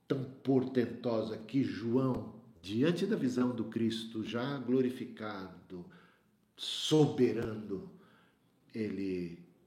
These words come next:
desfaleceu, caiu como morto. Mas o Senhor o tocou, o Senhor o sustentou. A sua mão que segura as sete estrelas,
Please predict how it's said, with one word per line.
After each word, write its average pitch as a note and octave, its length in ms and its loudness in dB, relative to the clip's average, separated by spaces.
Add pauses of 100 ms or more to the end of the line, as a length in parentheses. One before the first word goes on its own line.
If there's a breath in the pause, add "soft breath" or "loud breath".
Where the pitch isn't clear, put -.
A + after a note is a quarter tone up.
(140)
desfaleceu, F2 800 -6 (200)
caiu B2 320 4
como A#2 280 0
morto. G#2 720 -4 (420 loud breath)
Mas G2+ 200 -6
o G2+ 80 -8
Senhor G2+ 1000 0
o F#2+ 60 -8
tocou, E2 560 -10
o F#2 80 -12
Senhor C3 720 4
o A#2 60 4
sustentou. F2+ 840 -8 (220 loud breath)
A G2+ 80 -10
sua C3+ 260 2
mão C#3+ 320 4 (380 loud breath)
que C#3 100 4
segura B2+ 640 6
as - 80 -6
sete A2+ 300 -2
estrelas, G#2+ 720 -4